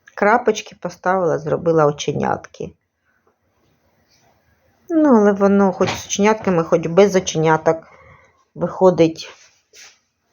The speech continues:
однаково гарно. Таке печиво можна презентувати. Ось він такий гарненький, з темними вийшло вушками, обрізалась так гарно. І з білими вушками. Смачного, якщо вам сподобалось,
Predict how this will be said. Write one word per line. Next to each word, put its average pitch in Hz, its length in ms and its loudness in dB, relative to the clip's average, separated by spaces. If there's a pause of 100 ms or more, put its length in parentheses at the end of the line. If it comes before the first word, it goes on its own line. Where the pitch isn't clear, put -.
(500)
однаково 156 580 0
гарно. 147 580 -8 (1700)
Таке 220 240 0
печиво 175 440 0
можна 160 300 -2
презентувати. 160 880 -2
Ось 160 140 -6
він 160 100 -2
такий - 220 -6
гарненький, 151 680 -6
з - 60 -18
темними 233 480 2
вийшло 196 360 0
вушками, 170 640 -4 (720)
обрізалась 165 640 2
так 160 200 0
гарно. 156 680 -2 (680)
І 143 60 -6
з 151 100 -12
білими 220 500 4
вушками. 180 540 -8
Смачного, 240 600 -4
якщо 180 280 -2
вам 180 280 -2 (120)
сподобалось, 214 920 0